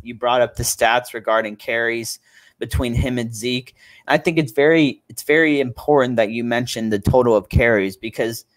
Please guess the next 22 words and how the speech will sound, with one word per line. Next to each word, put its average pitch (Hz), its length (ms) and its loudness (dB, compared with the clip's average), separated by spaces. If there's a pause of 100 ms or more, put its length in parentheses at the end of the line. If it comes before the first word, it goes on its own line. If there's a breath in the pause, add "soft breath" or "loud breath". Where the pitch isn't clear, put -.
(340)
I 135 80 0
don't, 147 400 -4
Tony 170 320 0
Pa-, 135 380 0
Pollard 117 600 4
is 120 200 -6
not 120 240 0
a 104 100 2
running 110 380 0
back 95 340 -4
that 110 160 2
you're 117 160 0
gonna, 104 340 0 (680)
that's 123 260 2
a 120 80 0
bell 117 300 4
cow 113 260 2
running 98 320 -4
back. 78 480 -14 (220)
He's, 151 320 -2 (380 soft breath)
he's 165 200 4
a, 151 80 2